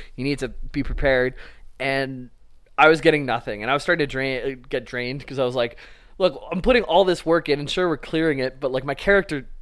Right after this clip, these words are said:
is still the same. I haven't gotten an upgrade in forever,"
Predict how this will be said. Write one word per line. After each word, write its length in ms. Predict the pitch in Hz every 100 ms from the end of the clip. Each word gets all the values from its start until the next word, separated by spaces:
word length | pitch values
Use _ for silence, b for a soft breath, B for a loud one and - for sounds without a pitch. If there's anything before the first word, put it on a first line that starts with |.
| - -
is 160 | 143 139
still 200 | 190 165
the 80 | 151
same. 300 | - 165 151
I 40 |
haven't 180 | 147 175
gotten 200 | 165 151
an 80 | 147
upgrade 340 | 160 - 170 143
in 60 |
forever," 500 | - 156 165 135 139